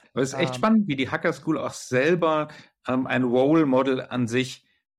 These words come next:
Speaker 1: für diese Skalierung ist, von denen andere Unternehmen, äh, tatsächlich träumen, noch warten und sich noch irgendwie blockiert fühlen. Äh, die Hacker School hat begonnen als, äh, kleine Klassen, ich sag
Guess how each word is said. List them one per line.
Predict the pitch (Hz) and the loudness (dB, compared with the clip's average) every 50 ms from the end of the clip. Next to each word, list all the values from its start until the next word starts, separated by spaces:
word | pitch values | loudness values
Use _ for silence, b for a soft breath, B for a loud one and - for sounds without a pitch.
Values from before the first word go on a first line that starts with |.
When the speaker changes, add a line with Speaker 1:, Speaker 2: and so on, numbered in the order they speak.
| _ | _
Speaker 1:
für | - - 139 147 135 | -2 0 0 0 0
diese | 113 131 131 131 120 120 120 120 117 123 120 - - | 0 0 -2 0 0 2 2 2 2 0 -2 -6 -10
Skalierung | 107 - - - - 120 127 143 160 139 131 120 117 | -12 -10 -4 -2 -2 0 0 0 2 2 2 2 2
ist, | 117 113 110 - | 0 -2 -6 -4
von | - 127 120 | -2 -2 0
denen | 113 117 113 113 113 117 - | 0 2 2 2 0 0 0
andere | - 120 123 123 117 120 | 0 0 0 0 0 0
Unternehmen, | 123 113 113 110 113 120 120 120 120 117 117 117 - | -2 -2 -2 0 0 0 2 2 2 2 2 0 -2
äh, | 117 117 120 107 | -4 -8 -6 -4
tatsächlich | - 123 117 - 120 107 - _ - | -4 -4 -2 -4 -6 -6 -8 _ -6
träumen, | - 120 120 135 151 160 147 | 0 2 2 2 2 0 0
noch | 135 120 98 | -2 -2 0
warten | 104 117 123 - - - 151 143 139 131 135 B B B B B B | -2 -2 -2 -4 -6 -6 -4 -4 -4 -6 -10 B B B B B B
und | - 139 127 127 123 110 - | -6 -4 -2 0 0 -2 -2
sich | - 127 120 - | -6 -8 -4 -4
noch | 135 120 - | -4 -4 -4
irgendwie | - 123 135 131 127 - - 117 120 117 113 117 b b b b b b _ | -4 -4 -2 -2 -2 0 0 0 2 0 0 -4 b b b b b b _
blockiert | - 131 127 110 - - - - 156 156 139 - | 0 0 0 0 -2 -6 -6 -2 0 0 0 -2
fühlen. | - - - - 170 175 165 139 113 101 92 92 92 B B B B _ - | -6 -10 -6 -2 -2 0 2 0 0 -2 -4 -6 -10 B B B B _ -8
Äh, | 120 120 120 117 - | -6 -4 -4 -6 -6
die | 120 123 | -6 -4
Hacker | 123 131 131 147 127 | -2 -2 0 -2 -4
School | - - 143 131 | -2 -2 -2 -2
hat | 123 127 123 _ _ - | -2 -2 -6 _ _ -4
begonnen | 127 110 101 98 117 117 123 135 139 139 135 131 127 123 123 - | -4 -4 -2 0 0 2 2 2 2 2 2 0 0 -2 -4 -6
als, | - 123 127 127 123 107 - - - - - - | -4 -2 -2 -2 -2 -4 -6 -12 -14 -14 -14 -10
äh, | - 127 127 123 123 120 117 117 120 120 b b b b b b _ _ _ _ _ | -8 -6 -4 -2 -2 0 0 -2 -4 -6 b b b b b b _ _ _ _ _
kleine | - - 135 123 123 135 147 151 147 139 | -8 -4 -2 0 0 0 0 0 0 -2
Klassen, | 139 - 123 123 139 139 - 156 151 147 147 143 | -2 -2 0 0 0 -2 -2 -4 -4 -2 -4 -4
ich | - 123 - | -6 -6 -4
sag | - 139 135 - | -2 -2 -2 -4